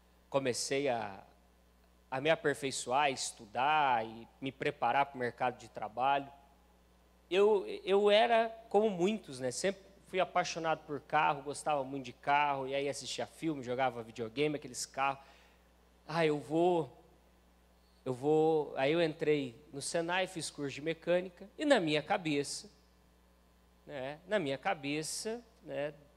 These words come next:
dentro de pouco tempo eu ia estar mexendo em carro de corrida e aquela coisa.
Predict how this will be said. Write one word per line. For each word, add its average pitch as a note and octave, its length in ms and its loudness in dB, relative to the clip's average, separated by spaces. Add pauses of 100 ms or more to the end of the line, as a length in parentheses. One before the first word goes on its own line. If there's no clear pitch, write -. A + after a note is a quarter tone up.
(120)
dentro E3 180 0
de F3 80 -12
pouco F3+ 300 -4
tempo D#3+ 300 -2
eu A3 40 0
ia G#3+ 40 2
estar G3 160 -2
mexendo D#3 300 -6
em C3+ 40 -18
carro B2+ 240 -4
de A#2+ 80 -16
corrida A#2 680 -8 (100)
e D3 180 -14
aquela G#3 260 -2
coisa. - 440 -10